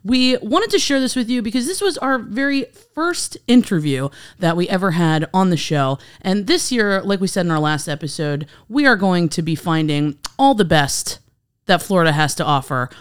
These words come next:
when it comes to subject matter experts for all of your favorite places in paradise.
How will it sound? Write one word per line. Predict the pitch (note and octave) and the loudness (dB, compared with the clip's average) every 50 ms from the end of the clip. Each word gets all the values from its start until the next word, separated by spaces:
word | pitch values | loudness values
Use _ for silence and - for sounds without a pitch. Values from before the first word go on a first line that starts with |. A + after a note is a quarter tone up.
| - | -8
when | - F#3 D#3+ D#3+ | -2 0 0 0
it | - | 0
comes | - E3+ E3 D3 - - | 0 0 0 0 0 -2
to | - E3+ D3 D3 D3+ | -2 0 0 0 0
subject | D3+ - - C#4 B3 F#3+ G#3 F#3 - G3 | -4 -4 -2 -2 0 0 0 -2 -2 0
matter | F3 D#3+ D3+ D3 | 0 0 0 0
experts | C#3 D3 C#3+ - - - D3+ D3 C#3+ | -2 -2 -4 -6 -8 -6 -6 -6 -6
for | - - F3 D3 - - | -8 -6 -6 -6 -4 -2
all | E3 D#3+ | -2 -2
of | D#3 D3+ D#3 | -2 -2 -4
your | C#3+ | -6
favorite | - - F3+ D#3 D3 D3 D3 C#3+ C#3+ - - _ _ - | -6 -4 -4 -2 -2 -2 -2 -4 -4 -8 -16 _ _ -8
places | - E3 D3 C#3 - - C#3+ C#3 - | -4 -4 -2 -2 -2 -2 -2 -4 -2
in | - D#3 D3 C#3+ C#3 | -2 0 0 0 0
paradise. | - C#3+ D3+ C#3 C3+ C3+ C3+ C3 C3 C3 - - | -2 -4 -4 -2 -2 -4 -4 -6 -6 -6 -8 -8